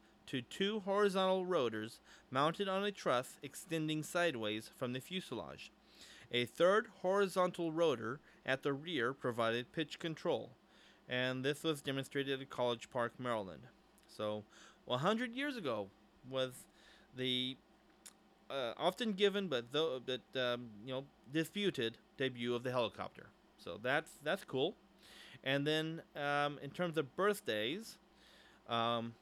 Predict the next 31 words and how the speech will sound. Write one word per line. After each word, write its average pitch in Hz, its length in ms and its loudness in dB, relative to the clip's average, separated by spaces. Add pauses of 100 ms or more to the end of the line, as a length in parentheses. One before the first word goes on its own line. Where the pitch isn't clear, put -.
(140)
shoot, - 280 -14
let 117 40 -10
me 113 80 -8
go 110 120 -6
back 117 280 -2
here 120 420 -4 (160)
to 117 520 -4
June. 120 400 -4 (1120)
Frickin', 113 260 -10 (200)
come 165 120 -10 (160)
on. 104 100 -12 (720)
Ah, 175 240 -2 (100)
the 131 160 -2
internet, 107 440 -4
I 120 120 0
tell 104 240 -6
you, 101 80 -4
I 104 60 -6
love 104 280 -6
the 104 80 -6
internet. 101 420 -8 (420)
<laughs> 175 400 6 (380)
Okay, 165 180 6
June 147 380 0
ninth, 143 340 0 (140)
today, 143 480 2 (400)
Thursday, 147 560 2 (160)
Johnny 139 240 2
Depp's 175 300 2
birthday, 123 560 0
so 120 300 0